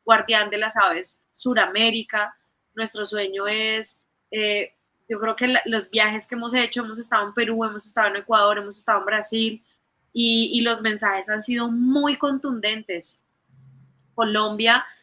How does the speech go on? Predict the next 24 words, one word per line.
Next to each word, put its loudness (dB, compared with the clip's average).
siento -2
que -4
está -2
haciendo -6
un -12
trabajo 4
muy 0
importante -2
con -4
el -4
tema -2
de -2
los -8
niños, -6
y, 2
y -6
Guardián 4
de -2
las -2
Aves -2
ha -10
sido -4
un -6
ejemplo -4